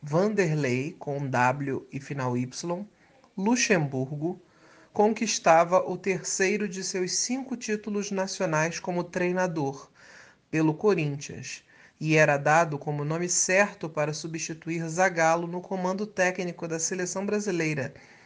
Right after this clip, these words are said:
após a Copa do Mundo, o que acabou acontecendo. Vasco e o Pofechô,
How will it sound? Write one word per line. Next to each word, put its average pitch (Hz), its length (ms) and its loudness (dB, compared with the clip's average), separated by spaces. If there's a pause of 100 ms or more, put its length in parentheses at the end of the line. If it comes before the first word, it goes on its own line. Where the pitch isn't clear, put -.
(180)
após 165 460 2
a 160 60 0
Copa 208 360 4
do 196 140 0
Mundo, 180 560 -4 (580)
o 202 120 -4
que - 120 -4
acabou 151 420 0
acontecendo. 160 760 -4 (880)
Vasco 190 640 4
e 190 140 -2
o 180 100 0
Pofechô, 151 800 0